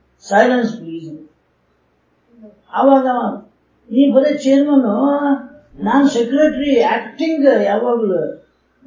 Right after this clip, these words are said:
ನಾನ್ ಹೇಳಿದ್ರೆ ಆಗ್ತದೆ." ಅವ ಎದ್ದು ನಿಂತು, "ಸೈಲೆನ್ಸ್ ಪ್ಲೀಸ್."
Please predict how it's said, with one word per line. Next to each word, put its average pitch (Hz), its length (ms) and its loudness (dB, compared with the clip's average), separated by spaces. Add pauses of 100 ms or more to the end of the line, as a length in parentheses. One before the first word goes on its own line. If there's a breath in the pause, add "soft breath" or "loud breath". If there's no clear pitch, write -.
ನಾನ್ 277 300 0
ಹೇಳಿದ್ರೆ 254 260 4
ಆಗ್ತದೆ." 208 400 -4
ಅವ 262 280 4
ಎದ್ದು 208 160 0
ನಿಂತು, 208 260 -4
"ಸೈಲೆನ್ಸ್ 220 520 -4
ಪ್ಲೀಸ್." 160 300 -18